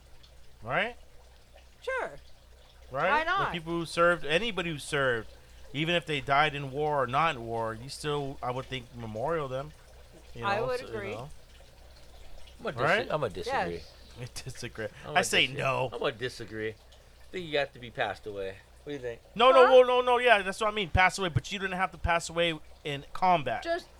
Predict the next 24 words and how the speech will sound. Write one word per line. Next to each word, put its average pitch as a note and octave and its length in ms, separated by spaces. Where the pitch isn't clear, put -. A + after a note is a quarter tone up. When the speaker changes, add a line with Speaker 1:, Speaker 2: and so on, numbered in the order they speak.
Speaker 3:
No, G#3+ 340
no, F#3 220
no. E3+ 180
Just F3 240
as D#3+ 60
long D#3+ 180
as C#3 100
you, C#3 100
you, C3+ 180
you C3+ 160
Speaker 1:
You C3+ 60
Speaker 3:
gave C3+ 120
Speaker 1:
served. D#3+ 120
Speaker 3:
your D3+ 80
service. A#2 260
Speaker 1:
Okay, D#3+ 360
Speaker 3:
Yeah. - 100
Speaker 2:
Yeah, A3 60
Speaker 1:
yeah, D#3 160
Speaker 2:
you C#3 60
Speaker 1:
yeah, C3 140
that's D#3+ 180
what A3+ 100
Speaker 2:
served. - 20